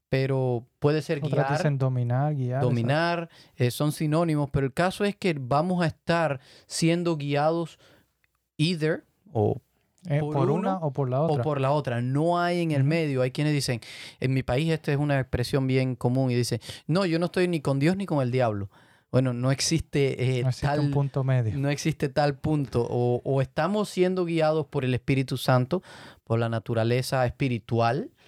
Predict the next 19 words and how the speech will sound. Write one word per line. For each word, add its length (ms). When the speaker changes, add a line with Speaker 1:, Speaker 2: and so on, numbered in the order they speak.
Speaker 1:
o 100
estamos 340
siendo 380
guiados 560
por, 460
eh, 420
la 160
naturaleza 520
pecaminosa. 720
Sin 260
embargo, 760
es 220
bien 420
curioso 560
decir 360
que 140
la 100
naturaleza 800
pecaminosa, 840